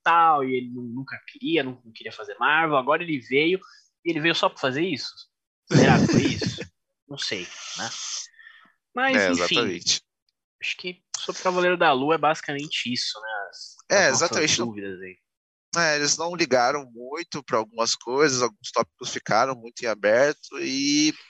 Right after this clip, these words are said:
Speaker 2: basicamente é isso, não sabemos o futuro de Cavaleiro da Lua, não tem nada confirmado, só especulações, né, e anseios aí da nossa parte, mas Multiverso da Loucura tá a mesma coisa, né?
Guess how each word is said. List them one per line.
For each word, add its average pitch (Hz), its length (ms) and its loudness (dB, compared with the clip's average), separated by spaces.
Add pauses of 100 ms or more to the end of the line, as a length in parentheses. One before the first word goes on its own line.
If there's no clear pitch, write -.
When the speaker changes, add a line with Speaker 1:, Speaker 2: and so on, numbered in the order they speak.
Speaker 2:
basicamente 160 460 2
é 180 100 6
isso, 160 260 4
não 135 160 0
sabemos 143 640 0
o 131 60 -20
futuro - 340 -10
de - 60 -6
Cavaleiro 113 320 2
da 95 60 -2
Lua, 117 100 -10
não 120 80 -8
tem 107 260 -10
nada 117 280 0 (340)
confirmado, 87 600 2 (520)
só 220 160 6
especulações, 160 1040 2 (380)
né, 123 260 2
e 110 340 0
anseios 127 640 4
aí 107 140 2
da 107 80 0
nossa 110 240 -2
parte, - 460 -2 (500)
mas 202 480 4 (720)
Multiverso 190 400 4
da 190 80 6
Loucura 185 380 4
tá - 160 2
a - 40 0
mesma - 280 4
coisa, 113 360 2
né? 104 120 -4